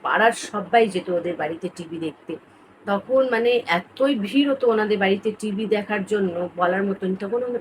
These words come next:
ওনাদের কাছেও black and white টিভি ছিল। আর অনেক, অনেক, অনেক ভিড় হতো ওনাদের বাড়িতে। আর উনি, মানে, ঘরের মধ্যে, মানে, টিভিটা লাগানো ছিল, ঘরের মধ্যে ওনার, ওনার ফ্যামিলি সবাই বসে দেখতো। আর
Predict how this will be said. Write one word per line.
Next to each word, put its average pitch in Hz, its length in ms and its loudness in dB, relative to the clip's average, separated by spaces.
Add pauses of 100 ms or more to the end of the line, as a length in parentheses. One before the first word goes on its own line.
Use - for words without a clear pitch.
ওনাদের 220 340 0
কাছেও 247 280 -2
black 190 220 0
and 220 100 -6
white 220 260 -4
টিভি 190 220 -6
ছিল। 190 300 -4 (640)
আর - 160 0 (100)
অনেক, 269 280 0
অনেক, 262 260 2
অনেক 247 260 0
ভিড় 226 240 0
হতো 185 180 -2
ওনাদের 185 300 -4
বাড়িতে। 165 420 -4 (340)
আর 180 200 0
উনি, 254 400 -2
মানে, 220 320 4
ঘরের 202 380 0
মধ্যে, 240 500 2 (120)
মানে, 202 500 -2
টিভিটা 247 320 -4
লাগানো 208 360 4
ছিল, 220 240 0
ঘরের 202 280 0
মধ্যে 233 300 0
ওনার, 214 360 -4
ওনার 214 320 -2
ফ্যামিলি 202 400 -2
সবাই 214 260 -2
বসে 196 260 -4
দেখতো। 185 320 -4 (420)
আর 185 140 0